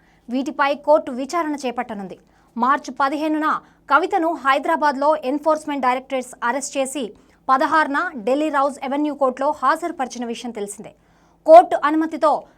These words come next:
రెండు విడతలుగా పది రోజుల ఈడీ కస్టడీలోకి తీసుకుని కవితను విచారించింది. ఆ తర్వాత కవితకు పద్నాలుగు రోజుల జ్యుడిషియల్ కస్టడీ విధించడంతో, మార్చి ఇరవై ఆరున తీహార్ జైలుకు తరలించారు. ఈలోపు సీబీఐ ఈ నెల పదకొండున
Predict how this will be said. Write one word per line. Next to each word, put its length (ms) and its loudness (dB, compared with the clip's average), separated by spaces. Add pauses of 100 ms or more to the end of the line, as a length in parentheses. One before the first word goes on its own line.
రెండు 260 0
విడతలుగా 560 2 (120)
పది 200 0
రోజుల 280 0
ఈడీ 340 -2
కస్టడీలోకి 600 -4
తీసుకుని 520 -4 (300)
కవితను 360 0
విచారించింది. 640 -6 (300)
ఆ 80 -4
తర్వాత 460 -4
కవితకు 680 -2 (320)
పద్నాలుగు 440 4
రోజుల 320 2
జ్యుడిషియల్ 520 -2
కస్టడీ 380 -4
విధించడంతో, 760 -2 (300)
మార్చి 440 2
ఇరవై 240 2
ఆరున 460 0 (140)
తీహార్ 340 2
జైలుకు 320 -2
తరలించారు. 600 -6 (380)
ఈలోపు 480 0
సీబీఐ 600 -2 (280)
ఈ 100 0
నెల 180 2
పదకొండున 720 0